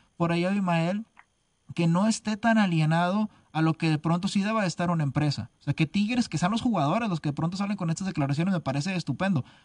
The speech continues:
Ahora, que si fuera la empresa dueña del equipo quien saliera con ese tipo de declaraciones y tal,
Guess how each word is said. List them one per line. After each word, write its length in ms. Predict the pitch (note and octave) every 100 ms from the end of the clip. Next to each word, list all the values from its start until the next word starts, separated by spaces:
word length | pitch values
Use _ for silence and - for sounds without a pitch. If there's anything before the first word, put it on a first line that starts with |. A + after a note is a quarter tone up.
| _
Ahora, 260 | C3+ C#3 G2+
que 100 | A#2+
si 100 | C3
fuera 220 | C3 F#3
la 80 | F#3+
empresa 460 | D3+ E3 E3 D3
dueña 340 | C#3 D#3 E3+ E3+
del 100 | D3
equipo 400 | C#3 D#3+ - A2+ _ _
quien 140 | D#3 D#3
saliera 300 | D#3 F3 F#3
con 160 | E3+
ese 180 | E3+ F3
tipo 260 | F3+ D#3+ F3+
de 60 |
declaraciones 720 | F3 E3 D3 C#3 D#3 D3+ B2 A#2
y 60 | D3
tal, 220 | F#3